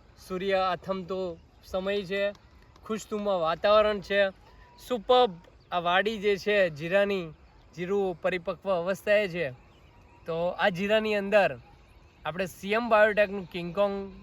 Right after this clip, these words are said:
જે વાપરેલું છે અને જ્યારે ખેડૂતને મળીએ છીએ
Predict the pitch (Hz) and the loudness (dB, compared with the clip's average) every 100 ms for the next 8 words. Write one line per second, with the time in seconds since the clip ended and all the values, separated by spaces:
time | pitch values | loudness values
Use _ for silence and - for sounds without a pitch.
0 | - 170 180 156 156 220 254 240 202 151 | -14 -10 -4 -2 -2 0 0 0 -4 -6
1 | 127 - - - - 240 247 226 - 214 | -8 -10 -20 -20 -12 0 0 0 -2 -2
2 | 247 233 247 214 220 247 214 190 147 | -2 -2 0 2 4 4 4 -2 -6